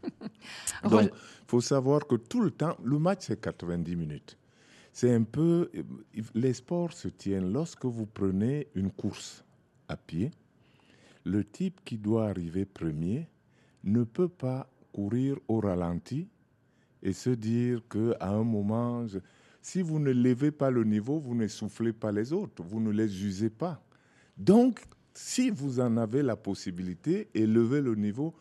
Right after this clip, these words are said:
Speaker 2: le plus longtemps possible pour que eux puissent décrocher. Et c'est la même chose en football. Si vous êtes meilleur que les autres,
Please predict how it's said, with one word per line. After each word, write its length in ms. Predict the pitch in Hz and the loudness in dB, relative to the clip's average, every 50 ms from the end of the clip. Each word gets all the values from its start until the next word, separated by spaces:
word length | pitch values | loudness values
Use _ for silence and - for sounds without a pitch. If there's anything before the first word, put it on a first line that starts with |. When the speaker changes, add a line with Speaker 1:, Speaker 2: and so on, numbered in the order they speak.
| _ _ | _ _
Speaker 2:
le 260 | - 104 110 117 123 120 | -4 0 4 4 4 4
plus 280 | 120 - 180 190 214 202 | 2 0 0 2 2 4
longtemps 580 | 170 143 127 120 120 104 - - 202 240 240 214 | 6 6 6 4 4 0 0 0 0 2 0 -2
possible 500 | - - 120 110 - - 175 208 202 185 | 0 -2 -4 -4 -2 -4 -6 -6 -6 -8
pour 280 | - - 110 101 - - | -6 -4 -4 -4 -4 -2
que 180 | - 135 135 135 - | -2 -2 -2 0 -2
eux 160 | 285 320 302 | -2 0 -2
puissent 320 | 190 - - 117 107 - 101 | -4 -4 -4 -4 -4 -4 -4
décrocher. 560 | 92 104 - - - 90 82 - - 80 78 _ _ _ _ _ - - _ - - | -4 -4 -4 -4 -6 -6 -6 -6 -8 -10 -10 _ _ _ _ _ -20 -20 _ -8 -6
Et 80 | 98 | -6
c'est 160 | 98 - 127 | -2 -2 -2
la 140 | 123 127 127 | 0 0 -2
même 180 | 131 151 156 151 | -2 -2 -4 -4
chose 260 | - - 139 139 127 123 | -4 -4 -2 -2 0 0
en 100 | 117 110 | -2 -2
football. 460 | - - 120 120 135 160 185 170 131 - - - - - _ | -4 -8 -12 -8 -6 -6 -6 -6 -8 -10 -14 -20 -20 -20 _
Si 180 | - - - 160 | -14 -6 -4 -4
vous 240 | 151 151 151 143 143 | -4 -2 -2 0 2
êtes 140 | 147 143 139 | 2 2 2
meilleur 500 | 135 131 131 135 151 185 202 208 190 - | 2 2 2 4 4 4 2 2 0 -2
que 120 | - 135 | -2 0
les 220 | 123 117 113 101 117 | 2 2 2 2 2
autres, 300 | 151 208 214 - - - | 0 0 -2 -4 -12 -20